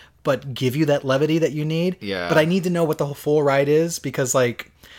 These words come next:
Speaker 1: I've had moments in this game, without spoiling anything, where I could feel my own anxiety spiking.
Speaker 2: Yeah.
Speaker 1: And you even said to me, you were like, "I, sometimes I have to walk away from the game for, like, thirty minutes."
Speaker 2: I literally, yeah, in,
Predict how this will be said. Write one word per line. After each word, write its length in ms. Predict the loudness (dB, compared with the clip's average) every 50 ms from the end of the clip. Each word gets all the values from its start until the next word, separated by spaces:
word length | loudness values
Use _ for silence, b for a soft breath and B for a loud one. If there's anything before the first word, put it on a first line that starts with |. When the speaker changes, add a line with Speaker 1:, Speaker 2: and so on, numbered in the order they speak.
| B B B 0
Speaker 1:
I've 160 | 0 2 2
had 180 | 2 0 0
moments 360 | 2 2 2 2 2 0 0 0
in 60 | 0
this 180 | 0 -2 -2 -2
game, 340 | -2 -2 0 -2 -2 -4 -8 _ _ _ _ _ _ _ _ _ _ _ _ _ _ _ -12 -8 -6
without 280 | -2 0 2 2 2 0
spoiling 360 | 0 2 2 2 0 0 -2
anything, 380 | -2 -2 0 0 0 0 -2 -4 B B B B B B B _ _ _ _ _ _ -16
where 480 | -6 0 2 4 4 6 4 2 2 2
I 120 | 2 2 2
could 220 | 2 0 -4 -2
feel 240 | 0 2 4 4 4
my 180 | 4 2 0 0
own 220 | 0 0 0 0
anxiety 480 | -2 -2 -2 -4 -2 -2 0 0 -2 -2
spiking. 540 | -2 -2 -2 -2 0 0 0 -2 -2 -4 -4 -4
Speaker 2:
Yeah. 400 | -4 -2 -2 -2 -2 -2 -4 -6 -6
Speaker 1:
And 120 | -6 -6 -2
you 280 | 0 2 4 4 4
even 200 | 4 2 0 0
said 160 | 0 0 0 0
to 40 | 0
me, 80 | -2
you 60 | -2 -2
were 80 | 0
like, 180 | 0 -2 -2 -2
"I, 140 | -2 -2 -2
sometimes 340 | -2 -4 -4 -4 -2 0
I 40 | 0 -2
have 80 | -2
to 60 | -2 -2
walk 220 | -4 -4 -4 -4
away 120 | -6 -6 -6
from 140 | -6 -8
the 60 | -10 -8
game 140 | -10 -10
for, 100 | -10 -10
like, 120 | -12 -10 -10
thirty 200 | -12 -12 -12 -14
minutes." 120 | -6 0 4
Speaker 2:
I 140 | 4 4
literally, 400 | 6 6 6 6 6 6 4 4
yeah, 280 | 4 4 4 4 4 2
in, 320 | 0 -2 -2 -2 -4 -8